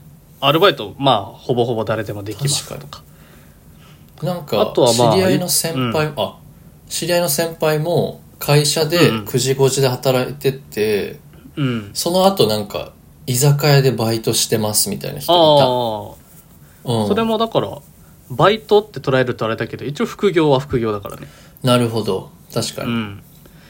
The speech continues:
Speaker 2: うんうんうん。
Speaker 1: 他、まあ、データ入力とかね。なんか在宅でできる系だと。
Speaker 2: あー。
Speaker 1: なんか、
Speaker 2: うん。聞いたことある。
Speaker 1: うん。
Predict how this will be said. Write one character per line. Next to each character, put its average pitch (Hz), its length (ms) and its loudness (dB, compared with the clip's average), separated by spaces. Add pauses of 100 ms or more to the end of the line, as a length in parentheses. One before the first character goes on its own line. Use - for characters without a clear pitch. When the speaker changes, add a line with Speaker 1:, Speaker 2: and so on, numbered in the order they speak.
(160)
Speaker 2:
う 127 40 -4
ん - 20 -2
う 110 40 -2
ん 98 160 -6
う - 20 -10
ん。 - 40 -12
Speaker 1:
他、 196 320 0
ま 208 200 2
あ、 104 120 -6
デ 151 280 4
ー 160 40 -14
タ 165 120 4
入 151 260 2
力 98 200 -8
と - 80 -16
か 110 140 -14
ね。 120 300 -6
な 110 100 -8
ん - 20 -10
か 104 100 -10
在 113 260 0
宅 117 240 -6
で 110 280 -4
で 120 160 -8
き - 120 -10
る 113 120 -6
系 110 180 -8
だ 104 120 -8
と。 - 240 -16 (840)
Speaker 2:
あ 113 140 -6
ー。 - 40 -4
Speaker 1:
な 147 80 -4
ん 156 120 -8
か、 147 280 -6
Speaker 2:
う 139 80 -2
ん。 113 160 -4 (160)
聞 - 160 -12
い 110 40 -8
た 110 80 -4
こ 104 100 -4
と - 140 -12
あ - 40 -12
る。 - 100 -16 (680)
Speaker 1:
う 113 80 -8
ん。 107 400 -10